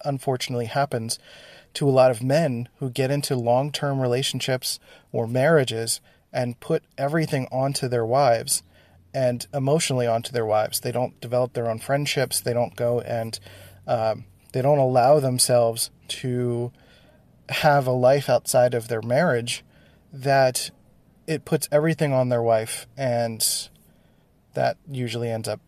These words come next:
sucking. <laughs> And, and sometimes that happens too, and this is just kind of like a suggestion of an idea, but, you know, I've noticed with men in particular that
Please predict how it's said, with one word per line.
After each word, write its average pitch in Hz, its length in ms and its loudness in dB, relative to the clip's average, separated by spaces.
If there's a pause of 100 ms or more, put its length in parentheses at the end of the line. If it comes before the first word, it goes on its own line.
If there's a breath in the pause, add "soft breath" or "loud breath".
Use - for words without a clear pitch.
sucking. - 460 -6 (200)
<laughs> - 480 0 (380 loud breath)
And, 170 280 0
and 156 180 0
sometimes 180 460 2
that 151 120 6
happens 143 360 2
too, 147 320 0
and 131 120 0
this 127 140 -2
is 139 80 -4
just 131 220 -4
kind 127 180 0
of 120 100 -10
like 123 140 -2
a 110 100 -6
suggestion 123 640 -2
of 107 100 -4
an 104 80 -8
idea, 113 580 0
but, 120 240 0 (840 soft breath)
you 131 100 -6
know, 120 160 4
I've 123 100 0
noticed 147 460 2
with 131 200 -6
men 139 180 4
in 131 120 -2
particular 120 760 -4 (580)
that 120 560 -2